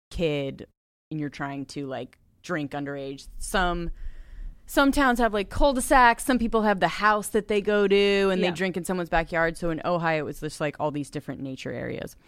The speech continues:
Speaker 1: So that's just the preface of, I sort of was, <laughs> I was dating this guy. He worked for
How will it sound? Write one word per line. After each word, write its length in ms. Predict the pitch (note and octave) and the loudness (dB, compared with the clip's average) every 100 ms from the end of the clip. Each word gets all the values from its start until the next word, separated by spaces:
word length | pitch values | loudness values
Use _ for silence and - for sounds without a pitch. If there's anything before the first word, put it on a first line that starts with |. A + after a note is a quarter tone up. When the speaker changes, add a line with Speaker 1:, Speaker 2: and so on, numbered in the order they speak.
| - - - - | -20 -20 -18 -14
Speaker 1:
So 120 | - | -2
that's 380 | G3+ G#3+ - - - - | 4 4 2 -10 -14 -2
just 360 | - G3+ - - - | 2 2 2 -8 -4
the 100 | F#3+ | -4
preface 760 | - - F#3+ E3+ - D#3 D3 - - | 0 2 4 2 2 0 0 -4 2
of, 580 | F3 D#3 D3+ C#3+ - _ _ _ _ - | 4 4 2 -2 -12 _ _ _ _ 4
I 340 | E3+ E3 E3 - | 4 6 0 -6
sort 320 | - - A3+ | -8 4 6
of 80 | A#3+ | 6
was, 160 | A3 D#3+ - | 4 0 -2
<laughs> 80 | F#3 | 4
I 100 | G#3+ | 4
was 140 | F#3+ | 4
dating 480 | G#3 G#3 A#3 A3+ G#3 | 2 6 6 6 4
this 300 | F#3+ F3+ - | 4 2 0
guy. 560 | F#3+ D#3+ C#3+ C3+ D3 F3+ - - _ | 4 6 6 2 0 -6 -16 -20 _
He 140 | F#3+ | -2
worked 340 | E3+ G3 G3 - | 4 4 2 -8
for 720 | - F3+ E3+ E3 D#3+ D#3 | 0 2 6 6 6 4